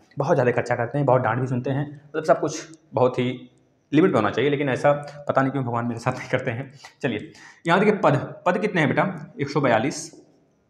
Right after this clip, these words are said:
अ, मतलब इतने पद हैं जो, पद लिख लीजिए, बारंबारता लिख लीजिए, फिर multiply करके यहाँ पे लिखिए,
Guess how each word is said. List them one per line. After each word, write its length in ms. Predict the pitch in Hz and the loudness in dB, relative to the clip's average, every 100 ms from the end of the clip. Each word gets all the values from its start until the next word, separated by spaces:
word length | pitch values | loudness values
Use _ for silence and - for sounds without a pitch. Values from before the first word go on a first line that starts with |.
| _ 123 | _ 2
अ, 160 | 117 | 4
मतलब 240 | 113 156 - | 4 2 0
इतने 180 | - 160 | 0 2
पद 200 | 151 127 | 2 2
हैं 80 | 127 | -2
जो, 100 | 170 - - _ - | -4 -8 -18 _ 0
पद 140 | 147 | 2
लिख 140 | 165 | 0
लीजिए, 200 | 165 175 | -2 2
बारंबारता 420 | 180 117 104 101 101 | 4 4 4 2 0
लिख 160 | 95 | -6
लीजिए, 160 | 98 104 | -10 -6
फिर 120 | 143 | -4
multiply 380 | 123 123 120 131 | -4 -2 -2 -2
करके 220 | 143 135 | -4 -4
यहाँ 160 | 117 165 | -2 -2
पे 80 | |
लिखिए, 380 | 151 - 156 202 | -2 -2 -6 -6